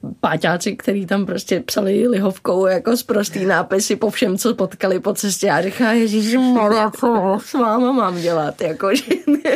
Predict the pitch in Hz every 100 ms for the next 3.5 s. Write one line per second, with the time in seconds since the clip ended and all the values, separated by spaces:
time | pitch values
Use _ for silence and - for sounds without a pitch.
0 | - - 508 349 302 - - 220 - -
1 | 233 220 202 208 214 190 202 202 202 190
2 | 185 208 202 196 196 196 196 190 196 202
3 | 196 202 190 220